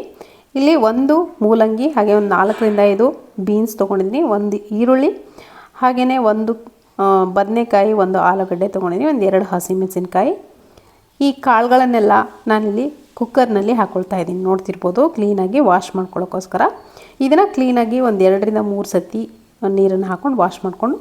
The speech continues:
ಬೇರೆ ನೀರನ್ನು, ಒಂದು ಗ್ಲಾಸ್ ಆಗುವಷ್ಟು ನೀರನ್ನು ಹಾಕಿ ಇಟ್ಕೊಂಡಿದ್ದೀನಿ. ಇವಾಗ ಇದಕ್ಕೆ ತರಕಾರಿ ಏನು ಕಟ್ ಮಾಡಿ ಇಟ್ಕೊಂಡಿದ್ವಲ್ಲ ಅದನ್ನೆಲ್ಲವುದನ್ನು ಹಾಕ್ಕೊಂಡಿದ್ದೀನಿ. ನೀವು ಬೇಕಿದ್ರೆ ಬೇರೆ ತರಕಾರಿ ಕೂಡ ಬಳಸ್ಬಹುದು. ಇವಾಗ ಇಷ್ಟು ಹಾಕಿದ್ರೇ ತುಂಬ ಚೆನ್ನಾಗಾಗತ್ತೆ ಸಾರು.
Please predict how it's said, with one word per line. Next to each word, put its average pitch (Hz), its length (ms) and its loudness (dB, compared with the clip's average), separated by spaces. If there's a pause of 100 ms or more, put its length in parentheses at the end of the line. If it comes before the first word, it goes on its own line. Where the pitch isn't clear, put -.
ಬೇರೆ 220 500 2 (300)
ನೀರನ್ನು, 208 540 2
ಒಂದು 208 180 -2
ಗ್ಲಾಸ್ 196 280 2
ಆಗುವಷ್ಟು 196 320 0
ನೀರನ್ನು 196 280 -2
ಹಾಕಿ 262 320 0
ಇಟ್ಕೊಂಡಿದ್ದೀನಿ. 190 800 -2 (280)
ಇವಾಗ 262 180 2 (120)
ಇದಕ್ಕೆ 262 600 -2
ತರಕಾರಿ 233 420 2
ಏನು 220 140 0
ಕಟ್ 190 240 -4
ಮಾಡಿ 190 140 2
ಇಟ್ಕೊಂಡಿದ್ವಲ್ಲ 190 460 -2 (420)
ಅದನ್ನೆಲ್ಲವುದನ್ನು 196 680 -2
ಹಾಕ್ಕೊಂಡಿದ್ದೀನಿ. 196 640 -2
ನೀವು 247 140 0
ಬೇಕಿದ್ರೆ 202 420 -2
ಬೇರೆ 196 280 0
ತರಕಾರಿ 185 420 -4
ಕೂಡ 208 200 -2
ಬಳಸ್ಬಹುದು. 202 880 -2 (1160)
ಇವಾಗ 240 260 2
ಇಷ್ಟು 226 480 0
ಹಾಕಿದ್ರೇ 220 840 0
ತುಂಬ 202 220 0
ಚೆನ್ನಾಗಾಗತ್ತೆ 185 680 -4
ಸಾರು. 190 520 -4